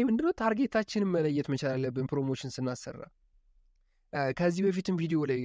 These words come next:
በባለፈው ቪዲዮ ላይ በደንብ ለማብራራት እንደሞከርኩላችሁ ፕራይሲንግ ላይ፣ እ፣ እንደዚህ ፕሮሞሽን ላይ የኢትዮጲስ ማስታወቂያ ላይ ለምሳሌ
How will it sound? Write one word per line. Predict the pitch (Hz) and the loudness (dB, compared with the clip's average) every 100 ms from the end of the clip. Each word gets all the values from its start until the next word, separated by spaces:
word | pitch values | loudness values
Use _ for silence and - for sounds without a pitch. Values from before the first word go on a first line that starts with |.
| 127 | -2
በባለፈው | 139 143 143 147 151 | -2 0 0 -2 -4
ቪዲዮ | 151 170 | -2 0
ላይ | 320 | 2
በደንብ | 220 202 143 | 2 0 0
ለማብራራት | 143 139 135 139 135 | 0 0 0 -2 -2
እንደሞከርኩላችሁ | 135 135 139 151 147 160 170 262 320 _ _ _ - | -2 -4 -4 -6 -6 -4 -4 -2 -4 _ _ _ -2
ፕራይሲንግ | 175 185 190 175 156 127 120 | 0 2 0 0 0 -2 0
ላይ፣ | 214 339 _ _ _ _ _ _ | 0 -2 _ _ _ _ _ _
እ፣ | 139 139 131 117 120 | -10 -8 -8 -8 -4
እንደዚህ | 147 151 139 127 120 123 | 0 0 0 -2 -4 -6
ፕሮሞሽን | - 151 156 165 202 | -4 -2 -2 -2 -2
ላይ | 320 _ _ _ _ - | -2 _ _ _ _ -4
የኢትዮጲስ | 147 151 180 190 196 170 | 0 0 0 0 0 2
ማስታወቂያ | 175 - 160 156 160 | 0 2 -2 2 0
ላይ | 151 | 2
ለምሳሌ | 151 151 - 143 | 0 -2 0 0